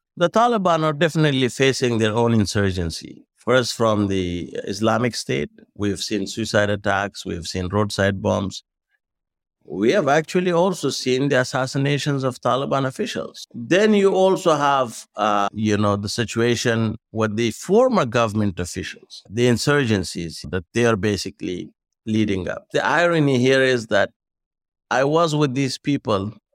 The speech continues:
fighting. They were fighting against the Taliban with the help of American air support and American advisors,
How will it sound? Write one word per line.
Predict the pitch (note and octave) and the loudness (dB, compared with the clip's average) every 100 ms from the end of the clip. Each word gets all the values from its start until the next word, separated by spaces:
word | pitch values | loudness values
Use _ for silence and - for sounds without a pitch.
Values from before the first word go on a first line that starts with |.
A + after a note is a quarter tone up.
| _ _ _ _ | _ _ _ _
fighting. | _ - C#3 D3 C#3+ C3+ C3 B2+ - _ _ _ _ _ _ _ _ _ - | _ 0 0 0 0 0 0 -4 -8 _ _ _ _ _ _ _ _ _ -2
They | B2+ | 2
were | B2+ A#2+ | 4 2
fighting | - C#3+ D#3+ F3+ E3+ | 0 -2 0 -2 0
against | C#3+ C3+ A#2+ - | 2 0 0 -6
the | A#2 | -4
Taliban | A#2 A2+ G2+ F#2+ F#2+ G#2 | 0 0 0 -2 -2 -2
with | A#2+ | 0
the | A#2+ | 0
help | B2 C3 A#2 | 0 -2 -2
of | A2 | -2
American | A2+ A#2 A#2 G#2 A#2 | 0 2 0 -2 0
air | B2 A#2 | 2 0
support | - - A#2 A2 | -2 -4 -4 -2
and | G2+ | 2
American | G#2+ A2+ G#2+ A2 | 2 2 0 -2
advisors, | G#2 G2 A2 A2+ G#2+ G#2 F2+ | -2 0 0 0 0 -2 -4